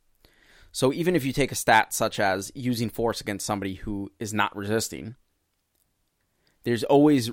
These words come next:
room for error. There's gonna be, let's say, nasty cops, and then there's gonna be where they thought you were resisting, you really weren't. So there's gonna be rooms for error. So the question I would look at if I,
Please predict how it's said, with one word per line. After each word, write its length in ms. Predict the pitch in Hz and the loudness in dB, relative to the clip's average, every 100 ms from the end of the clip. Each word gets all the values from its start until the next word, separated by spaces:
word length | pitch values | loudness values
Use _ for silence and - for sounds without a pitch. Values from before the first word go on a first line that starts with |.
| - | -6
room 340 | 120 127 117 | 0 2 0
for 160 | 117 92 | 0 2
error. 320 | 101 50 - - - | 2 0 -14 -20 -8
There's 260 | 110 101 | -6 -4
gonna 200 | - 117 | 0 0
be, 280 | 107 110 107 _ _ _ _ _ _ _ _ _ _ - | 0 -2 -6 _ _ _ _ _ _ _ _ _ _ 0
let's 160 | 131 | 0
say, 80 | 127 | 0
nasty 380 | 107 113 - 117 | 0 0 -2 -2
cops, 420 | 107 98 - - _ _ - | 0 0 -2 -10 _ _ -8
and 100 | 113 | -2
then 80 | 113 | 0
there's 120 | 107 | 2
gonna 160 | 113 104 | 0 0
be 120 | 104 | 0
where 140 | 101 | 0
they 80 | 104 | -2
thought 320 | 98 117 107 | 4 4 4
you 80 | 113 | -2
were 60 | 104 | -4
resisting, 380 | 101 104 - 101 | -4 -6 -6 -6
you 40 | |
really 200 | 101 104 | -4 -4
weren't. 400 | 98 101 95 - - _ _ | -2 -4 -6 -10 -20 _ _
So 80 | 110 | -2
there's 80 | |
gonna 140 | 127 135 | 2 2
be 60 | |
rooms 240 | 120 117 107 | 2 0 0
for 100 | 110 | 4
error. 320 | 107 76 65 - - - | 4 2 -6 -18 -20 -12
So 120 | - | -6
the 60 | 110 | -2
question 520 | - 175 - 131 110 - | 4 4 4 -2 -4 2
I 140 | 127 | 4
would 180 | 127 120 | 4 4
look 220 | 113 127 | 2 2
at 160 | 110 98 | 2 0
if 120 | 92 | 0
I, 180 | 107 104 | -2 -2